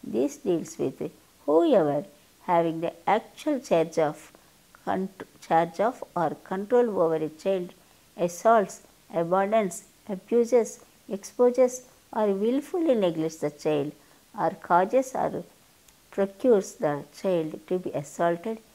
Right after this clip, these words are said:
abandoned, abused, exposed, or neglected in a manner likely to cause such a child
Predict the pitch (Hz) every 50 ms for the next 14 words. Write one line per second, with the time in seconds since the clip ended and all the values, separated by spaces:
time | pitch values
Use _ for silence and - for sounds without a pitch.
0 | _ _ _ - 190 170 156 165 170 180 185 185 180 202 202 208 190 170 - -
1 | _ _ _ _ _ - 160 170 165 - - - 254 254 240 233 - - 160 143
2 | - - _ _ - - 202 - - - - _ - 254 240 226 208 - - -
3 | - _ _ _ _ - - 214 220 214 226 180 165 180 180 - - 262 269 269
4 | 302 277 220 175 175 175 160 156 160 156 156 151 151 151 151 151 - _ _ _
5 | _ _ _ - 180 190 220 214 - - 285 277 285 262 240 240 - - 190 180
6 | 175 170 170 - - - 196 202 - 233 220 - - 180 165 156 151 156 156